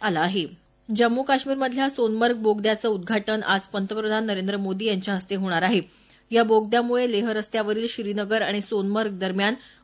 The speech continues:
वर्षभर सर्व ऋतूंमध्ये संपर्क निर्माण होईल. बारा किलोमीटर लांबीच्या सोनमर्ग बोगदा प्रकल्पासाठी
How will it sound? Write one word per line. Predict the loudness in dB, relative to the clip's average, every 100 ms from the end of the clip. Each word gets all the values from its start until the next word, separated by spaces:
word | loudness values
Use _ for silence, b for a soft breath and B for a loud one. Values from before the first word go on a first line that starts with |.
| -2
वर्षभर | 0 0 0 -2
सर्व | 0 0 2
ऋतूंमध्ये | 0 -2 -2 -2 -2 -2
संपर्क | -2 -4 -4 -4
निर्माण | -2 -2 -2 -2
होईल. | 2 2 0 b b b b
बारा | 4 4
किलोमीटर | 4 0 0 0 0
लांबीच्या | 0 0 0 -2 -2
सोनमर्ग | 0 -2 0 -2 -2
बोगदा | -4 -2 -4
प्रकल्पासाठी | -4 -6 -4 -2 -2 -2 -2